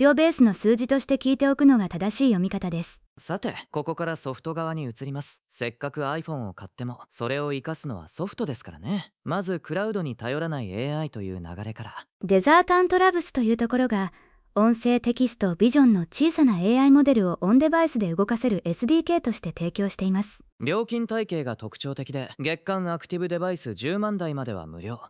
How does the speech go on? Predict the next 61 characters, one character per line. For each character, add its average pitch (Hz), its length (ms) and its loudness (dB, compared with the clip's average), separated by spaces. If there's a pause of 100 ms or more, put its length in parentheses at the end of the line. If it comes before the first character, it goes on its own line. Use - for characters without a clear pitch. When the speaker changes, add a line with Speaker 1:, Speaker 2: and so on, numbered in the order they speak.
Speaker 2:
つ - 120 -8
ま 190 120 -2
り 151 120 -4
開 175 220 -4
発 180 180 -6
者 147 140 -4
は 98 240 -8
個 147 140 -4
人 190 200 -4
向 202 120 -4
け 185 120 -4
ア 180 80 -4
プ 170 120 -10
リ 139 80 -4
や 95 160 -6
小 151 180 -6
規 185 160 -6
模 185 120 -4
サ 180 160 -4
ー - 20 -4
ビ 165 80 -6
ス 127 120 -10
な 101 100 -6
ら 85 220 -16
初 135 200 -8
期 - 100 -14
コ 170 140 -6
ス - 80 -12
ト 110 120 -8
ゼ 139 140 -6
ロ 180 80 -4
で 110 360 -6
エ 196 60 -4
ー 196 40 -2
ア 196 40 -2
イ 190 60 -4
機 180 140 -8
能 135 180 -6
を 80 60 -14
組 - 220 -10
み - 20 -18
込 107 100 -10
め 113 80 -8
る。 - 80 -16 (260)
Speaker 1:
た 208 140 -2
だ 208 100 0
し、 175 300 -8 (460)
十 233 240 6
万 302 180 10
台 240 220 4
を 180 120 -4
超 226 120 2
え 233 40 2
た 233 120 -2
ら 196 100 -2
ど 208 120 4
う 254 60 6
な 220 120 4
る 190 80 0
の 175 100 -4
か、 165 260 -8